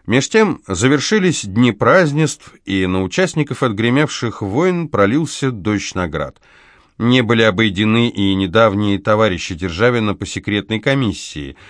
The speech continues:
Гвардейские офицеры Маврин, Собакин и Горчаков получили значительные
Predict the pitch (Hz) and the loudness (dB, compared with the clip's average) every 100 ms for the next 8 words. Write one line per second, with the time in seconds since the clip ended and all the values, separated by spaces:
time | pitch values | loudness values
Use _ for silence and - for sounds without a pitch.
0 | - _ 95 120 131 156 190 - 123 107 | -20 _ -2 0 2 0 -2 0 0 0
1 | 110 - 107 90 87 117 175 156 156 151 | -2 -2 0 0 0 2 2 0 0 -2
2 | - - 87 101 151 156 139 - 98 85 | -4 -4 0 2 0 0 -4 -2 -4 -4
3 | 78 90 85 - 87 139 151 - - - | -4 -6 -6 -10 -6 -2 -2 -4 -20 -20
4 | - 101 92 - 175 156 120 98 143 135 | -6 -2 -2 -2 -2 0 0 0 -2 -2
5 | 113 110 95 | 0 0 0